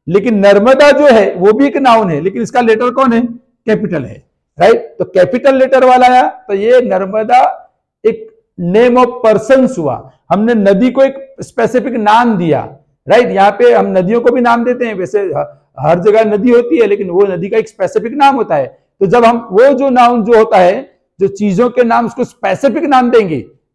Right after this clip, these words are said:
जो river है वो तो एक common noun है, लेकिन उसको एक specific नाम दिया नर्मदा, तो फिर ये नर्मदा क्या बन जाएगा? Proper noun। आशा करता हूं आप लोगों को ये video में nouns के बारे में समझ में आ गया होगा।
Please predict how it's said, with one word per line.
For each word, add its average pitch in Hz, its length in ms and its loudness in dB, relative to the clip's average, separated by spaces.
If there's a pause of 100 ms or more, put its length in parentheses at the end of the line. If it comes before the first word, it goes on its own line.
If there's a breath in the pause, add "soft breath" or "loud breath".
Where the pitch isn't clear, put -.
(580)
जो 117 160 -4
river 165 380 0
है 262 420 0 (140)
वो 160 120 -2
तो 175 140 0
एक 240 120 -6
common 294 260 2
noun 226 280 2
है, 160 60 -4
लेकिन 190 200 -4
उसको 233 200 -4
एक 262 140 -2
specific 254 540 -2
नाम 247 280 0
दिया 220 440 -2 (180)
नर्मदा, 214 560 2
तो 185 140 -8
फिर 220 180 -6
ये 220 100 2
नर्मदा 190 460 0
क्या 277 140 2
बन 254 180 0
जाएगा? 202 280 0 (460)
Proper 135 280 -6
noun। 80 320 -20 (680)
आशा 220 240 0
करता 202 300 -4
हूं 175 460 -10 (280)
आप 185 200 0
लोगों 170 240 -2
को 165 160 -6
ये 156 180 -4
video 139 280 -6
में 139 380 -10
nouns 170 340 -4
के 196 100 -8
बारे 143 280 -4
में 131 240 -14 (360)
समझ 156 300 -8
में 139 120 -6
आ 127 100 -4
गया 113 220 -14
होगा। 110 300 -20